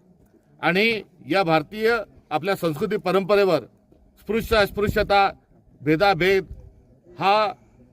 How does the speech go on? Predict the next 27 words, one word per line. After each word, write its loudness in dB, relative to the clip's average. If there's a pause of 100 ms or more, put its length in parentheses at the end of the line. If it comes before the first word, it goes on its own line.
(120)
त्या 0
ठिकाणी 0 (200)
अस्पृश्य -2 (200)
आणि -2
हा 2 (300)
असमाजवादी 2 (640)
आणि -2
चुकीचा -2
विचार 2
घेऊन 0 (500)
जी 0
काम -2
करणारी 2
मंडळी 0
होती, -2
त्यांच्या -2
विरोधात -2
छत्रपती -4
शिवाजी -2
महाराज 0 (220)
हे -2
लढले. 0 (520)
आज 2
आदिलशाही 2
गेली, 0
औरंगजेब 0
गेले, 0